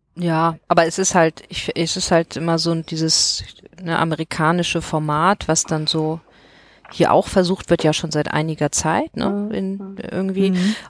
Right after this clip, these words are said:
Speaker 1: Und, aber ich weiß auch nicht. Also ehrlich gesagt, ich hab's dann nicht ganz geguckt, weil ich,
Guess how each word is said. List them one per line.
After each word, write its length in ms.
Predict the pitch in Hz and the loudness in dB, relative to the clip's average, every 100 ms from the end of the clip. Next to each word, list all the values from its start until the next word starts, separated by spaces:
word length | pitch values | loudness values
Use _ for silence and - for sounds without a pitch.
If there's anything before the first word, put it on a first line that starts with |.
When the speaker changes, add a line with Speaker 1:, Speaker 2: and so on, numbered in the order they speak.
| - | 2
Speaker 1:
Und, 380 | 180 175 - - | 2 4 -2 -2
aber 280 | 180 180 - | 2 4 2
ich 260 | 196 - | 0 0
weiß 300 | 175 208 - | 2 2 4
auch 180 | - 202 | 2 2
nicht. 300 | 175 170 - | 2 0 2
Also 160 | 185 196 | 4 4
ehrlich 340 | - 214 220 | 4 2 2
gesagt, 240 | 208 196 | 2 0
ich 160 | 208 - | -2 -4
hab's 160 | 208 - | -4 2
dann 160 | 196 | 2
nicht 160 | 190 - | 2 2
ganz 300 | 185 226 - | 2 2 -2
geguckt, 500 | 226 - 233 - - | -6 0 -2 -2 -4
weil 140 | 185 | -2
ich, 280 | 196 - - | -2 -4 -2